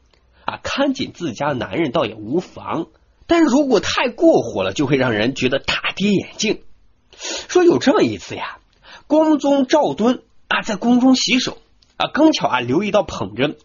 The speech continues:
这个洗手盆的丫鬟，那一双白滑细嫩的双手啊，还被人称赞了一句：“真美。”啊，因为他也知道李凤娘生性彪悍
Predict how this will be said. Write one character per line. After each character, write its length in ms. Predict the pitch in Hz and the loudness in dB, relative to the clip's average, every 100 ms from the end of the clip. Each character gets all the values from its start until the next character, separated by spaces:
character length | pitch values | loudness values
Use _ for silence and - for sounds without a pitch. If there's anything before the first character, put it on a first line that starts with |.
| - | -10
这 140 | 127 | -8
个 140 | 107 - | -8 -6
洗 220 | - 240 | -6 -2
手 120 | 160 | -4
盆 280 | - - 147 | -4 -4 -2
的 100 | 185 | 0
丫 300 | 160 196 226 | 0 0 -2
鬟， 160 | 185 - _ _ _ - - - - | -4 -16 _ _ _ -10 -8 -8 -2
那 160 | 254 | 0
一 180 | 151 156 | 2 0
双 340 | 123 139 143 151 - | 2 0 -2 -8 -8
白 180 | 131 202 | -2 0
滑 240 | 220 147 190 | 0 -2 -2
细 280 | - 254 202 | -4 -2 0
嫩 180 | 214 | 2
的 80 | 139 | 0
双 300 | - 208 220 | 0 -2 -2
手 160 | 202 - | -2 -4
啊， 120 | - - - _ _ _ - | -4 -4 -6 _ _ _ -10
还 200 | - 196 | -6 -4
被 160 | 208 | -2
人 100 | 214 | -2
称 240 | - 220 208 | -2 -6 -6
赞 180 | - | -4
了 60 | 156 | -2
一 160 | 123 123 | 0 -2
句 220 | 139 - | -4 -4
：“真 280 | - 185 180 | 0 2 4
美。” 520 | 185 180 170 127 - - - - - _ _ _ _ _ | 4 2 0 -2 -4 -14 -16 -20 -20 _ _ _ _ _
啊， 120 | - | -6
因 160 | 190 294 | 0 2
为 80 | 302 | 2
他 160 | 427 | 0
也 100 | 370 | -2
知 180 | 196 208 | -4 -2
道 120 | 233 | -2
李 160 | 139 104 | -2 -6
凤 180 | 180 165 | -4 -2
娘 220 | 135 185 | -2 -4
生 320 | - 277 285 | -4 0 0
性 320 | 262 269 135 | -2 -2 -2
彪 200 | 151 196 | 0 -2
悍 200 | 220 - | -2 -8